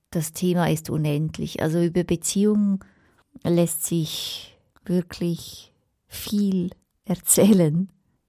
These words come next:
Es gibt ja dann auch noch die Beziehung zu bestimmten Themen.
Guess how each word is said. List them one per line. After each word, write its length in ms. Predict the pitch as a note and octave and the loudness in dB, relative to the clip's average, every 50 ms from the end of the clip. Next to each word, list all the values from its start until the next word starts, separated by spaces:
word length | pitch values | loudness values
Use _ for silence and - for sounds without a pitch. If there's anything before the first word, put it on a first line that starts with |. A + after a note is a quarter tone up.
| - | 0
Es 180 | - F#3 - - | 0 0 0 0
gibt 240 | - F3+ E3 - - | -2 -4 -2 2 4
ja 100 | F#3+ F#3 | 6 6
dann 160 | F3+ E3+ E3 | 6 6 6
auch 240 | D#3+ E3 D#3 - - | 4 4 2 0 -2
noch 200 | F#3 F3 - - | -2 -2 -2 -4
die 100 | - F3 | -6 -4
Beziehung 1000 | - E3 D#3 D#3+ - - - F3 E3+ F3+ F3 F3 E3+ E3 D#3+ D#3 D3+ D3+ C#3+ - _ _ _ _ _ _ _ _ _ _ _ _ _ _ _ _ _ _ _ _ _ _ _ _ _ | -2 -2 -4 -4 -6 -4 -2 0 2 2 2 2 2 2 2 2 2 0 -2 -4 _ _ _ _ _ _ _ _ _ _ _ _ _ _ _ _ _ _ _ _ _ _ _ _ _
zu 520 | - - - - E3 D#3+ D3+ C#3+ D3 D#3+ - - _ _ _ _ _ _ _ _ _ _ _ _ _ - | -12 -8 -4 -2 0 0 0 -2 -4 -6 -8 -14 _ _ _ _ _ _ _ _ _ _ _ _ _ -6
bestimmten 580 | - E3 - - - E3 D#3 D#3 - D#3 D#3+ D#3 | -4 -4 -4 -2 -2 0 0 0 -2 -4 -4 -4
Themen. 520 | - - F#3+ G3 G3+ F3+ D3+ C#3+ C#3+ D3 | -2 0 0 2 2 2 2 0 -2 -4